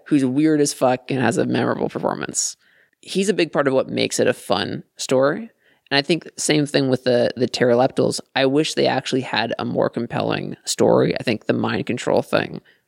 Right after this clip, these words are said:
really throws them under the bus in terms of, like, having, really just being an interesting villain. But design-wise,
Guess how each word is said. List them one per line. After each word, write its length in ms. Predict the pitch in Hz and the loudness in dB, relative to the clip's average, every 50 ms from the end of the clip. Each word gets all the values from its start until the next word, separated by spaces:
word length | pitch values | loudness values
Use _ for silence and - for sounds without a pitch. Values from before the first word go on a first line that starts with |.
| _ _ - | _ _ -8
really 560 | - 123 127 127 131 135 135 131 123 113 113 | -6 -4 0 2 2 4 4 4 4 2 2
throws 380 | - - 131 113 107 113 127 | -2 -2 0 2 2 2 2
them 120 | - - 101 | 0 -2 -2
under 180 | 110 - - | -2 -2 0
the 80 | - - | -2 -2
bus 320 | - - 50 53 - - - | 0 2 0 0 0 -2 -8
in 80 | - | -8
terms 280 | - - - - - - | -8 -8 -8 -6 -6 -6
of, 80 | - - | -6 -4
like, 260 | - - 240 - - - | -2 -2 -2 -2 -4 -18
having, 540 | - - - - - - - - - - - _ _ _ _ _ _ _ _ _ _ - | -12 -6 -2 -2 -2 -2 -4 -8 -12 -12 -16 _ _ _ _ _ _ _ _ _ _ -2
really 260 | - 139 170 180 151 | 0 2 4 4 4
just 240 | 135 131 117 113 113 | 4 2 0 0 2
being 360 | - 113 120 127 123 117 113 107 | 4 6 6 6 6 4 2 2
an 80 | 110 | 0
interesting 600 | 98 110 - - 143 - - - - - - - - _ - | -2 -2 -4 -4 -6 -4 0 0 -2 -2 -2 -10 -14 _ -6
villain. 420 | - 113 90 73 - - - - _ _ _ _ _ _ _ _ _ _ | 0 2 2 2 2 -2 -10 -14 _ _ _ _ _ _ _ _ _ _
But 360 | - 139 120 113 - - - 127 | -4 -2 -2 -2 -2 -4 -6 -2
design-wise, 960 | 139 127 127 127 143 180 196 175 139 127 113 101 98 95 135 - - - | 0 2 2 2 2 2 0 0 0 0 0 0 0 0 -2 -2 -6 -10